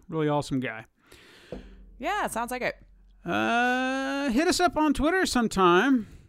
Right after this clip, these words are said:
Speaker 1: at Super Mega Crash. You can send us an email at supermegacrash at gmail dot com. If you know of any stories like this, you know, fascinating little tales about the gaming world, let us know.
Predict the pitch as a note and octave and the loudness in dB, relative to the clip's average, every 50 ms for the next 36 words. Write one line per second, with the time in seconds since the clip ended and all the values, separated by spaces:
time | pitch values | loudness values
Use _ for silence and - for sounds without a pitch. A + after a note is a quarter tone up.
0 | _ _ _ _ _ _ _ - G3 G3 - - - - F#3+ D#3 D#3+ E3 E3 D3+ | _ _ _ _ _ _ _ -2 -2 -2 -2 -4 -2 -2 0 0 4 4 4 4
1 | C3+ C3+ C3 - D#3 D#3 E3 G3+ B3 B3+ - - - - - _ _ _ _ _ | 2 0 2 4 6 6 6 4 2 -2 -8 -14 -18 -20 -20 _ _ _ _ _
2 | _ _ _ - - D3 C3 B2+ A2+ - - - G3 F#3+ F#3+ E3+ C#3+ D#3+ D#3 D#3 | _ _ _ -6 -4 -2 -2 -2 -4 -4 0 2 4 4 4 4 2 4 4 4
3 | E3 E3 D#3 D#3 E3 G3 A#3+ A#3 F3 - - - D3+ D3 D3+ D3 C#3 B2 A#2+ C#3 | 4 4 2 2 2 2 0 -2 -4 -4 -6 -6 -2 0 0 0 0 0 0 2
4 | D3+ D3+ C3+ C#3 C3+ B2+ C#3+ D3 C#3+ C#3+ C3+ B2+ C#3 - - - E3+ G#3+ C4 A#3+ | 2 2 0 -2 -4 0 0 2 2 2 0 0 -2 -4 -2 -2 0 0 0 -2
5 | E3+ - G3+ C#4+ F4 F4+ F4 E4 C4+ G3+ A3+ A3+ A3 F#3 - - A3+ G#3+ A3 G#3 | -4 -2 -2 -2 0 2 4 4 6 6 4 2 2 0 0 2 4 4 4 4
6 | F#3+ F3 F3+ E3+ - - F#3+ G#3+ B3 G3+ C3+ - - - - - _ _ _ _ | 2 2 0 0 0 2 2 2 2 2 0 -4 -8 -12 -14 -18 _ _ _ _
7 | _ _ _ _ - D3+ D3 C#3+ C#3+ C#3+ D3 C#3+ - E3 E3+ G#3+ G#3+ - G3+ G3+ | _ _ _ _ -2 2 2 4 6 6 4 4 4 4 4 4 4 2 0 -2
8 | G#3 G3+ G3+ G3+ G3 G3+ G3 F3+ - - F3 F#3+ G#3+ A3 G3+ F3 C3+ A#2 A#2 B2 | -2 -2 -2 -2 -2 -2 -2 -2 0 0 0 2 2 0 -2 -4 -4 -4 -4 -2
9 | B2 C#3+ C#3+ - C#3 D3+ E3 F#3 G#3 G#3 F#3+ E3 C#3 C3 B2 A2+ A2+ A2 A2+ C#3 | -2 -2 -2 -2 -2 0 0 0 -2 -2 -2 0 0 0 0 0 -2 -4 -6 -6
10 | - E4+ D4 - - B3 - B3+ A3 D#3+ A2 | -6 -8 -10 -8 -8 -8 -8 -6 -6 -8 -8